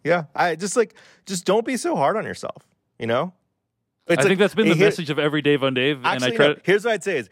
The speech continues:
Speaker 1: it's don't be so hard on yourself, but also be harder on yourself. <laughs>
Speaker 2: <laughs> Okay.
Speaker 1: It's reapply the pressure that you're putting on yourself to other things.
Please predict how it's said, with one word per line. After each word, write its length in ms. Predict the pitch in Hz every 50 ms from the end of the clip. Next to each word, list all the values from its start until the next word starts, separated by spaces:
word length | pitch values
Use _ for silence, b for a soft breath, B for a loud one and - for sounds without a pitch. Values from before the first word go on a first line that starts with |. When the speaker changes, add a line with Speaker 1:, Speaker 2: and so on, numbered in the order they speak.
| b 139 b
Speaker 1:
it's 220 | 143 135 110 113
don't 240 | 98 127 120 147 151
be 80 | 190
so 180 | 185 - 202 190
hard 160 | 151 131 123
on 80 | 135 143
yourself, 320 | 160 165 185 170 175 170 -
but 100 | 135 -
also 300 | - 123 131 127 - 143
be 120 | 131 135
harder 300 | 113 113 107 98 98 90
on 80 | 90 92
yourself. 600 | - - - - - - - 165 - - - 240 - -
<laughs> 20 | -
Speaker 2:
<laughs> 1500 | - - - 202 - - - - - 302 349 - - 294 277 - 302 - - - 247 - - 269 202 _ - - 494 - - -
Okay. 300 | 147 - - - 110 107 -
Speaker 1:
It's 220 | - 160 156 -
reapply 880 | - 233 285 277 208 160 147 165 170 190 214 196 - 180 170 170 175 165
the 80 | 170
pressure 320 | 165 - 160 143 135 160 143
that 140 | 135 120
you're 100 | 127 135
putting 260 | 123 110 123 117 117 113
on 80 | 110
yourself 380 | 107 104 104 - 117 110 113 113
to 120 | - 120 82
other 240 | 104 101 104 107
things. 420 | 107 - - - - - - -